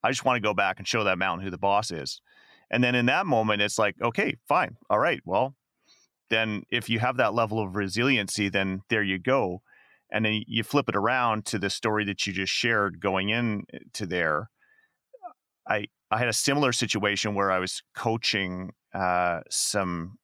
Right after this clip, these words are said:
some guides. We were doing some guide training, and essentially I took the group, turned most of them into, into pretend clients, and I had two people who were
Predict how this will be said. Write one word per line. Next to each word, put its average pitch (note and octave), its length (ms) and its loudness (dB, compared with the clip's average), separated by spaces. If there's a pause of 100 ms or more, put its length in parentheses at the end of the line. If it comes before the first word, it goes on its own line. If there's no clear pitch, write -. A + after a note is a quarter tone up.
(200)
some F2+ 260 -4
guides. F#2+ 480 2
We F#2 80 -6
were F2+ 40 -6
doing F#2 200 -4
some F2+ 160 -8
guide F2+ 260 0
training, F2 540 -4 (100)
and F2 340 -2 (1700)
essentially B2+ 380 2
I - 20 2
took C3 200 0
the A#2+ 100 4
group, C3+ 280 4 (360)
turned A#2+ 220 2
most B2+ 260 2
of A2 60 0
them A2 180 2
into, G#2+ 540 0 (260)
into A2+ 260 -2
pretend G#2 460 -4
clients, G#2+ 440 0
and G2+ 80 0
I F2+ 40 0
had F#2+ 260 -2
two G2+ 440 -2
people G2 360 -4
who G#2 160 -6
were F2+ 460 -2